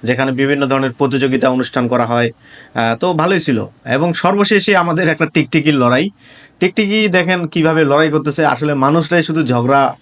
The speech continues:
বিবাদে ফেঁসে নেই, এই প্রভাবটা পশু প্রাণীর উপরও পড়েছে, এটাই তার উদাহরণ। দেখুন, দুইটা টিকটিকি কিভাবে মারামারি করে।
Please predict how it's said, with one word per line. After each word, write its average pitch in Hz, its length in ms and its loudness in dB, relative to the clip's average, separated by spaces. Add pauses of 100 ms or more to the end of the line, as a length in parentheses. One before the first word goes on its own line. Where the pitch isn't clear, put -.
(140)
বিবাদে 123 460 0 (160)
ফেঁসে 135 260 -2
নেই, 180 140 0 (460)
এই 147 200 2
প্রভাবটা 151 560 0
পশু 156 220 2
প্রাণীর 143 300 -2
উপরও 147 240 0
পড়েছে, 117 400 0 (200)
এটাই 156 300 0
তার 143 160 0
উদাহরণ। 120 360 -2
দেখুন, 135 220 -2 (200)
দুইটা 135 220 0
টিকটিকি 151 420 -2
কিভাবে 127 340 -2
মারামারি 127 440 0
করে। 107 240 -4